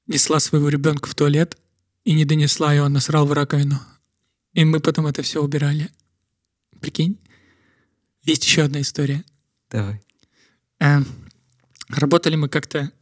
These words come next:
Speaker 1: в, там, помнишь, в этой большой огромной комнате музыкальной?
Speaker 2: Мгм. Да, да, да.
Speaker 1: Там был детский праздник с родителями вместе. Но
Speaker 2: Мгм.
Speaker 1: родители, короче, из-под полы доставали, наливали себе коньяк.
Speaker 2: У них было отдельное место?
Speaker 1: Да. Ну как, дети играли в аэрохоккей, там везде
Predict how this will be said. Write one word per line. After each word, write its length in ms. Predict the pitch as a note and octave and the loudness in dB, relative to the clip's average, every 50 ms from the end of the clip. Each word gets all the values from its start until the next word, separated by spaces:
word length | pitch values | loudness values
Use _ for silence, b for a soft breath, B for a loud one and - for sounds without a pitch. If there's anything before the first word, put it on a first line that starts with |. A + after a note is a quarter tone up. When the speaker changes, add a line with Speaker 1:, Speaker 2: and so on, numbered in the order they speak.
| _ _ _ _ _ _ - | _ _ _ _ _ _ -16
Speaker 1:
в, 260 | F3+ - - - - - | -14 -12 -12 -14 -10 -4
там, 180 | - D3 C#3+ C3 | -2 -2 0 2
помнишь, 360 | - F#3+ A3 G#3 E3 - - | 2 4 4 4 4 2 -2
в 40 | D3 | -4
этой 180 | C#3 - C#3+ | -2 -2 -4
большой 400 | C#3 C#3 D3 C#3 - - D#3+ D3 | 0 0 -2 0 0 0 2 2
огромной 360 | C#3+ C#3 C#3+ D3+ C#3+ C#3+ C#3+ | 2 0 0 0 0 0 -2
комнате 540 | C3+ - D3 C#3+ C#3+ C#3 C3 - - - C#3+ | -2 -2 -2 -2 -2 -2 -4 -4 -6 -4 -2
музыкальной? 640 | C#3 C#3+ C#3 B2+ C3 C3 C3+ C#3+ C#3+ C3 B2+ B2 C3 | 0 0 0 2 2 4 6 6 6 6 4 0 -2
Speaker 2:
Мгм. 80 | C3+ - | -2 -2
Да, 140 | B2+ A#2+ A2+ | -2 -2 0
да, 100 | A#2+ A2+ | -2 -2
да. 80 | A2 A2 A2 b b b b b b | -4 -6 -10 b b b b b b
Speaker 1:
Там 160 | - F3 F3+ | 0 2 2
был 160 | F3+ D3+ C#3 | 2 0 -2
детский 340 | B2 C3 D3+ - - - C#3 | 0 -2 -2 -2 -4 -8 -4
праздник 600 | - - C#3+ D3+ E3+ - - C#3+ C3+ - - _ _ _ _ | 0 2 2 2 2 0 -2 -4 -6 -6 -14 _ _ _ _
с 120 | - - - | -10 -4 -2
родителями 640 | C#3+ C#3 B2+ C#3+ B2+ - C3 B2 B2 A#2 A#2+ A#2+ A2+ | -2 0 0 0 -2 -2 -4 -4 -2 -2 -4 -6 -10
вместе. 340 | - - A2+ - - - - _ _ _ - - | -12 -10 -8 -8 -8 -8 -12 _ _ _ -8 -4
Но 60 | B2 | -4
Speaker 2:
Мгм. 80 | B2+ C#3 | -2 -2
Speaker 1:
родители, 400 | D3 A#2+ - G3 - G#3 F3+ D#3+ | -2 -2 -2 -2 0 0 0 0
короче, 420 | - - C#3 C#3+ C#3+ - - D3+ | -2 -2 -2 -2 -2 -2 -2 -4
из-под 280 | - - - - - - | -4 -4 -6 -12 -12 -2
полы 360 | - D3 D3 D3+ F#3+ G#3 F3+ | 0 2 4 4 4 4 4
доставали, 540 | C#3+ C#3+ C3 - - D3 C#3+ D3+ D#3+ D#3+ D3 | 2 0 -4 -2 -2 0 0 2 2 2 2
наливали 440 | C#3+ C#3 C#3+ C#3+ C#3 C#3+ C#3+ C#3+ C3+ | 2 2 2 2 4 4 4 4 2
себе 280 | - - - - C#3 | 0 -2 -4 -6 -8
коньяк. 540 | - - C#3 C#3 C3 B2+ B2 B2+ - - - _ _ - | -4 0 0 2 4 4 2 0 -2 -6 -20 _ _ -2
Speaker 2:
У 40 | A2 | 0
них 200 | A2 A2+ G#2 - | 2 2 0 0
было 180 | A2+ A#2 A2 A2 | -2 0 2 2
отдельное 420 | G#2+ G#2 A2+ A2+ G2 F#2+ F#2 F#2 | 0 2 2 0 0 0 -4 -4
место? 460 | G2 A2+ C3+ D#3+ - - - A#2+ A2 - - | -2 0 2 0 0 0 -2 -6 -6 -4 -4
Speaker 1:
Да. 280 | D3 C#3 A#2+ G#2 - - _ _ - | -4 -4 -4 -4 -8 -14 _ _ -2
Ну 80 | - F#3 | -2 0
как, 560 | - - D#3 C#3 - - - - - _ _ _ _ _ _ _ | 2 2 0 0 0 -4 -18 -18 -20 _ _ _ _ _ _ _
дети 400 | C#3+ B2 - D#3 C#3+ - - C#3 | -14 -6 -4 -4 -4 -2 -2 -2
играли 300 | B2+ C3+ C#3+ C#3+ C#3 C3+ | 0 2 4 4 4 4
в 80 | C3 | 4
аэрохоккей, 680 | C#3+ C#3 C#3 C#3 B2 - D#3 - - A3+ A#3 A3 F#3+ | 4 4 4 0 -2 -4 -6 2 4 4 4 4 2
там 380 | - _ _ - C#3 C3 B2+ B2+ | -2 _ _ -6 -4 -2 -2 -2
везде 380 | C3+ C#3 C3 B2+ - D3+ C#3 | -2 -4 -4 -4 -4 -4 -4